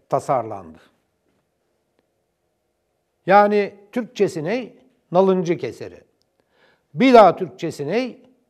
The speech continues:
Zengin ülkeler Rabbena hep bana der. Bunu kafanızdan silmeyin. Bir daha Türkiye'de serbest piyasa, liberalizm, bilmem ne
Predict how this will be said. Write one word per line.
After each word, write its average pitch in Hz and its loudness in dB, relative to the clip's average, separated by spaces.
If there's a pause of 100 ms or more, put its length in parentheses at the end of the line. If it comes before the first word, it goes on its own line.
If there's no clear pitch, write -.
(360)
Zengin 180 -6
ülkeler 160 -4 (1160)
Rabbena 160 -4
hep 165 -10
bana 107 -18
der. - -20 (1700)
Bunu 247 0
kafanızdan 165 -2
silmeyin. 110 -16 (1500)
Bir 233 2
daha 156 4
Türkiye'de 151 -2 (100)
serbest 165 -2
piyasa, 226 0 (800)
liberalizm, 185 2 (320)
bilmem 190 -2
ne 240 0